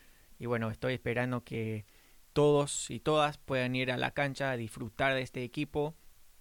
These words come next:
Eh, si no saben, eh, ya están disponibles las entradas para ir a verlo. Entonces,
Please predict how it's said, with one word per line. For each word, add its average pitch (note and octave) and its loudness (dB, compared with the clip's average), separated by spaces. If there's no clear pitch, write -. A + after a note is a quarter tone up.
Eh, A#2 -8
si - -4
no E3 4
saben, F#3 2
eh, A#2 -6
ya D3 0
están D#3 -2
disponibles D3+ -6
las A#2+ -4
entradas D3 -4
para A2+ -4
ir C#3+ -2
a C3+ 4
verlo. C#3+ -2
Entonces, A#2 -6